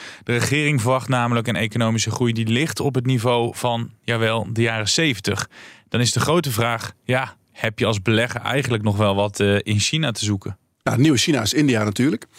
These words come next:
Speaker 2: De, en, en, eh, Zuidoost-Azië, dus dat zie je wel duidelijk, dat daar al heel veel heen gaat. Je merkt het ook aan, eh, het, het is ook geen geheim. Bijvoorbeeld Apple, die gaat, eh,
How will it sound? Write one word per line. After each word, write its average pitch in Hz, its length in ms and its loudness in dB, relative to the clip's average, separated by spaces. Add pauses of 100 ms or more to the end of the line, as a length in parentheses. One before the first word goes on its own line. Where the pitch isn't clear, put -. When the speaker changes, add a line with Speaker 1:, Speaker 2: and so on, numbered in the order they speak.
(600)
Speaker 2:
De, 123 140 0
en, 123 280 4
en, 120 340 2
eh, 104 320 2
Zuidoost-Azië, 120 800 0
dus 113 100 0
dat 107 240 -2
zie 135 160 0
je 117 60 2
wel 120 160 0
duidelijk, 127 340 -2
dat 117 100 -4
daar 117 160 0
al 113 160 0
heel 123 200 4
veel 110 100 0
heen 123 220 0
gaat. 151 200 -2
Je 117 80 -2
merkt 117 220 -2
het 120 100 -2
ook 110 120 0
aan, 101 240 -4
eh, 104 60 -4
het, 104 140 -6
het - 160 -10
is 113 180 -2
ook 104 80 -6
geen 113 160 0
geheim. 113 220 2
Bijvoorbeeld 107 320 -2
Apple, 110 300 -2
die 113 140 0
gaat, 104 280 -2
eh, 101 280 -4